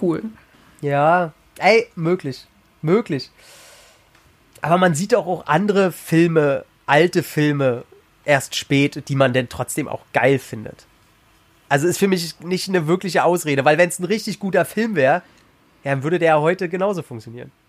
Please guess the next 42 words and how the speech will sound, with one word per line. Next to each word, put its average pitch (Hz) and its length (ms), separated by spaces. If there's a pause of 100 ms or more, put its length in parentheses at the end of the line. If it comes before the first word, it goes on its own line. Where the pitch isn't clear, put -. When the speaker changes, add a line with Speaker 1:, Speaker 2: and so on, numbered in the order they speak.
(800)
Speaker 2:
So 147 100
Nackte 180 340
Kanone. 202 580
Speaker 1:
Mhm. 247 360 (440)
Speaker 2:
Zeig, 180 360 (200)
zeig 185 260
jedem 233 600
heutzutage 226 560
Nackte 214 260
Kanone. 208 520 (460)
Der 127 120
schmeißt 143 360
sie 185 120
immer 277 160
noch 139 160
weg. 196 160
Speaker 1:
Mhm. 226 180 (640)
Ja, 202 120
aber 208 120
es 196 100
ist 220 160
halt 226 200
ja 202 80
kein 208 400
reiner 196 640
Spoof, - 640 (240)
ne? 214 240
Es 190 120
ist 196 140
ja 202 100
kein, 226 540
keine 220 380
reine 233 240
Komödie. 160 500 (100)
Speaker 2:
Und 185 220
das, 277 300 (100)
und 214 160
das 262 180
ist 269 140
sein 233 220
Problem. 220 380
Speaker 1:
Ja. 170 100